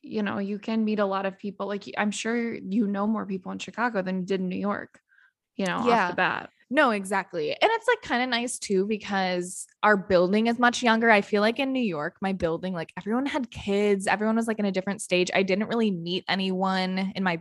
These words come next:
Speaker 2: building, but here it's like, everyone's young.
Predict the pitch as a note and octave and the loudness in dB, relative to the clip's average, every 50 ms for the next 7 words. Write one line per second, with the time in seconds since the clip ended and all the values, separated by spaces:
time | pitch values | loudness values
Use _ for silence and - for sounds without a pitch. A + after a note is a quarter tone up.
0 | - - C#3+ F3 F3+ G3+ G#3 G#3 G3+ G#3 G#3 G#3+ G#3+ - - - - - - - | -6 -4 -4 -2 -2 0 0 0 2 0 0 -2 -6 -8 -20 -20 -20 -14 -2 -2
1 | G3 G3 - - B3 A#3+ B3+ B3+ A3+ G#3 - G3+ F#3 F#3+ - F3 F3+ G3 G3+ G3+ | -2 -2 0 -2 0 2 4 4 4 2 2 0 -2 0 0 -2 0 0 0 0
2 | G#3 G#3 G#3 G3 F#3+ - - - - - - F3 F3+ F3+ E3+ E3+ E3+ E3 E3+ E3+ | -2 -2 -2 -4 -6 -8 -12 -16 -20 -20 -14 -8 -4 -2 0 0 0 0 -2 -2
3 | E3+ E3+ E3+ F3 | -4 -8 -10 -12